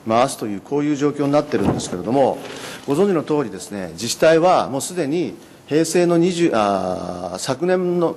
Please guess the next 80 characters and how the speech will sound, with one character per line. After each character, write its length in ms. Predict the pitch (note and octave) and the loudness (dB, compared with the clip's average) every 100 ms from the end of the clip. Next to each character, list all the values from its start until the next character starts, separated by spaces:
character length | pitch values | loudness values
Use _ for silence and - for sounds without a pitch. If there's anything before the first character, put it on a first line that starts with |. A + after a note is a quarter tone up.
| G#2 | -2
ず 180 | G#2 B3 | 2 4
い 60 | |
ぶ 120 | C4 | 4
ん 80 | D#3 | 2
前 160 | A#2 B2 | 2 0
か 140 | F#2+ | -2
ら 280 | A2+ A#2 D#2+ - - | -2 -2 -6 -16 -6
独 160 | B2 A#2 | -4 -4
自 160 | C#3+ | -6
削 260 | D#3+ F3 D3 | -2 -2 -2
減 160 | B2 F#2 | -6 -6
を 60 | |
し 100 | F2 | -8
て 120 | - | -4
い 120 | A2+ A#2 | -2 0
ま 140 | B2 | 0
す。 160 | - D#2 - - - - - | -2 -10 -14 -20 -20 -20 -10
で、 100 | - | 0
独 140 | B2+ B2+ | 2 2
自 120 | E3+ | 0
削 220 | F3 F#3 | 2 2
減 140 | E3 A#2+ | 2 -2
を 40 | |
し 100 | - | -4
て 160 | - D3 | 0 0
い 60 | |
て、 380 | D3 F3+ C3+ D#2+ - - - - | 4 4 4 2 -10 -14 -14 2
平 160 | E3+ F#3+ | 4 4
成 300 | G3+ G#3 F#3+ | 4 2 2
二 120 | G3+ | 2
十 180 | G3 D#3+ | 4 4
四 120 | B2+ | 4
年 200 | D#3+ E3 | 2 0
度 80 | B2 | -2
に 120 | F#2 | 0
は 360 | B2 A#2+ - - | 2 2 0 -6
独 140 | A#2+ | -4
自 100 | D3+ | -4
削 260 | D#3+ G3 F3+ | 0 -2 0
減 200 | C#3 G#2+ | -4 0
を、 300 | D3 A#2 - - - | 2 0 -2 -14 -10
ま 60 | |
あ、 20 | C3 | 2
こ 80 | |
れ 60 | E3 | 4
は 80 | C#3+ | 2
自 140 | A2 | -2
治 120 | - | -2
体 140 | F3 E3+ | 2 2
の 80 | E3+ | 4
財 160 | D3 | 2
政 260 | E3 E3 A2+ | 2 -2 -4
が 80 | - | -4
好 100 | D3 | -2
転 160 | E3 | 0
を 120 | D#3+ | -2
し 80 | D#3+ | -2
た 80 | D#3 | -2
の 100 | A#2+ | 0
で、 280 | C3 C3 - - - - - | 0 0 -2 -10 -18 -20 -6
こ 140 | G#2+ | -2
れ、 180 | G2+ - - - - - - - - - | -2 -4 -14 -20 -20 -20 -20 -20 -20 -18
復 220 | - G#3 | -4 2
元 160 | A#3 | 4
を 60 | A3 | 4
し 60 | G#3+ | 2
た 80 | |
自 120 | F#3+ F#3 | -2 0
治 60 | |
体 120 | F#3+ | 0
も 60 | F3+ | 2
結 200 | - D3 | 0 2
構 100 | A2 | 2
あ 40 | |
る 60 | G#2+ | 0
わ 80 | E2+ | -4
け 60 | |
で 60 | D#2 | -8
す 100 | - | -2
ね。 220 | D3+ G#2+ | -2 -2